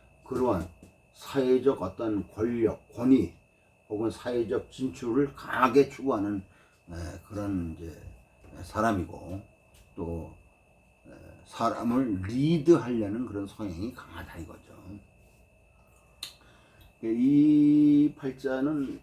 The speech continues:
에, 집안도 좋습니다. 아버지가 금융감독원 고위직이었고, 에, 근데 이제 앞으로 운이 또 이렇게 화토로 이렇게 흘러가지 않습니까? 여름운으로 가서 조우를 또 해결해 주니까 승승장구하죠.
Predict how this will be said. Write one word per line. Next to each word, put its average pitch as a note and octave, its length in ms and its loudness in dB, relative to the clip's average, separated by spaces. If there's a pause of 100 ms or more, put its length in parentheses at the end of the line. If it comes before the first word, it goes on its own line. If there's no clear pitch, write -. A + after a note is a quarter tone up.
에, F#2 320 -6
집안도 B2 400 -2
좋습니다. F2 600 -6
아버지가 F#2+ 560 -4 (460)
금융감독원 G2+ 1160 0
고위직이었고, F#2 840 -4
에, - 840 -20 (680)
근데 A2+ 120 -6
이제 A#2+ 100 0 (640)
앞으로 C#3 360 0
운이 C#3 460 6
또 C3+ 80 -2
이렇게 B2 440 -4 (260)
화토로 C#3 580 -6
이렇게 G2 200 -6
흘러가지 C3+ 520 -2
않습니까? - 640 -18
여름운으로 F#2+ 600 -4
가서 E2+ 400 -12 (440)
조우를 G#2 540 0
또 G2 140 -6
해결해 C#3 400 0
주니까 E2 360 -10
승승장구하죠. A2 1160 -2